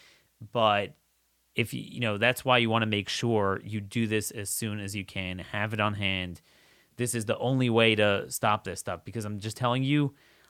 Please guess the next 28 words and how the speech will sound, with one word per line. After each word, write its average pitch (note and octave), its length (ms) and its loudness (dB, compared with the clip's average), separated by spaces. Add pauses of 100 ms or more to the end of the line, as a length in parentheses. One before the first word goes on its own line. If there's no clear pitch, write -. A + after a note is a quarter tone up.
(240)
um, G#2+ 340 0
and, D#3 100 -2
and F3+ 200 0
again, B2+ 440 2
do F3 120 0
your F#3+ 180 6
own D#3 140 6
research, D3 480 2
but B2 200 -2
nitazoxanide, B2+ 1040 2
I G#2+ 120 -8
have C3+ 200 2
that C3 120 2
on A#2 100 0
hand. A#2 460 2 (260)
It A#2+ 60 0
has A#2+ 160 0
efficacy C3+ 500 2
against A2+ 280 0
rotavirus, A#2 540 4
norovirus, G#2+ 680 2 (320)
um, G2+ 320 -2
flu, C#3 560 6
hepatitis C3 720 2
C, C3 500 0 (300)
R B2+ 200 6
S A#2 160 0
V, C3+ 440 4